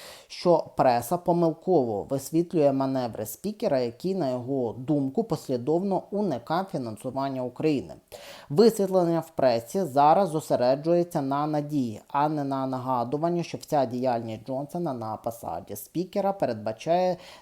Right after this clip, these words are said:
нечесні махінації, спрямовані на те, щоб запобігти фінансуванню України, зауважує історик. Також він вважає, що конгресмени не повинні сподіватись на добру волю спікера і діяти в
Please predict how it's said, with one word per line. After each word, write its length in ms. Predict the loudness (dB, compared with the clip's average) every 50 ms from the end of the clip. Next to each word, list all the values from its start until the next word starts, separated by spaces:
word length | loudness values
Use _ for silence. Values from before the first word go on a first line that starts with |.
| -6
нечесні 560 | -2 -2 -2 -2 0 0 0 0 0 -2 -4 -2
махінації, 720 | -2 -4 -4 -4 -6 -4 -4 -4 -6 -6 -4 -4 -4 -4
спрямовані 680 | -4 -6 -8 -6 -4 -2 -2 -2 0 2 2 2 2 -2
на 160 | -4 -6 -8
те, 220 | -6 -2 -4 -4 -4
щоб 280 | -4 -4 -4 -4 -4 0
запобігти 680 | -2 -2 -2 -2 -6 -4 -4 -6 -8 -6 -4 -2 -2 -2
фінансуванню 840 | -4 -6 -6 -6 -6 -8 -10 -12 -14 -10 -8 -6 -6 -4 -6 -6 -8
України, 720 | -8 -10 -12 -8 -4 -4 -2 -2 -4 -6 -8 -12 -14 -18 -18 -20 _ -16
зауважує 920 | -12 -8 -8 -6 -6 -6 -2 0 0 0 0 -2 -4 -4 -4 -4 -4 -6 -10 _ _ _ _ _ _ -12
історик. 580 | -12 -12 -12 -12 -10 -10 -10 -12 -14 -20 -20 _ -20 -20 -18 -18 -18 -20 -14 -2 6
Також 360 | 6 6 6 6 -2 0 0
він 140 | 0 2 6
вважає, 360 | 6 4 6 6 6 4 4
що 140 | 2 -2 -4
конгресмени 720 | -2 -2 -2 0 -2 -4 -4 -4 -2 0 0 0 2 2
не 180 | 2 2 2 0
повинні 440 | 0 0 0 0 2 2 2 0 -2
сподіватись 760 | -4 -4 -4 -4 -2 -2 0 2 2 2 2 0 -6 -6 -4
на 100 | -4 -4
добру 480 | -2 0 0 0 0 -2 -6 -8 -8 -6
волю 440 | -8 -8 -8 -6 -6 -6 -6 -8
спікера 680 | -10 -10 -16 _ -12 -12 -12 -8 -4 0 0 0 0 0 -2
і 100 | -6 -6
діяти 400 | -2 0 0 0 0 0 -4
в 40 | -4